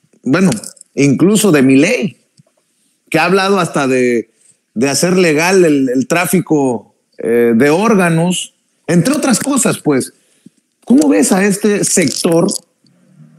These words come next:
de la clase política mexicana que no,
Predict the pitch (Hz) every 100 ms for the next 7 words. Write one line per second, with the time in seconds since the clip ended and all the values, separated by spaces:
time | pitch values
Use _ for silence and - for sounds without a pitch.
0 | _ _ _ _ - - - 123 139 143
1 | 147 147 143 180 196 196 165 151 151 170
2 | 185 160 135 127 - 117 156 151 165 214
3 | - - 151 175 214 220 202